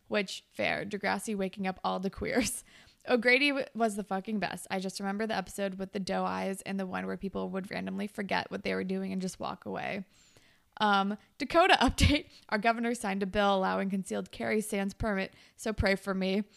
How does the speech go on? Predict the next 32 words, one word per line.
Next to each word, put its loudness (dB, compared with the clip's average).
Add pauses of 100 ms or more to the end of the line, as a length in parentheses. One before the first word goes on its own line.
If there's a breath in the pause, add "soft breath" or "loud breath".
(280 soft breath)
Also, 2
yes, 6
my 2
hometown 0
had -4
a -2
weird -2
rivalry -2
with -10
the -8
town -4
over. -2 (300 soft breath)
My 0
friends 2
went 2
to -6
their -2
football 2
games 0
planning 2
to -2
jump 0
them 0
or 0
whatever 2
the 0
fuck, -2 (100)
and 2
they 0 (420)
got 6
jumped 0
first. -6